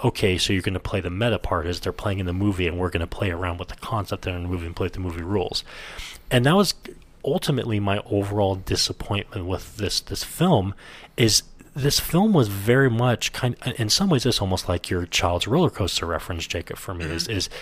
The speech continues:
Speaker 1: is, is they kept on going like, uh, uh, uh, uh, uh,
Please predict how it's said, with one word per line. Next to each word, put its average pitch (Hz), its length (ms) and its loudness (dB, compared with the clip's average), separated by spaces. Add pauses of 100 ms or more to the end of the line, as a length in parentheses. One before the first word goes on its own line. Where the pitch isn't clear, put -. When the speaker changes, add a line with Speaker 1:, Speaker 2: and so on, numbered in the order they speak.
(200)
Speaker 1:
is, 107 320 4
is 110 180 2
they 110 120 4
kept - 380 0 (100)
on 117 440 -2 (280)
going 101 180 0
like, 95 200 -2 (260)
uh, 104 180 -4 (220)
uh, 120 120 -2 (120)
uh, 143 80 0 (320)
uh, 151 40 2
uh, 110 800 0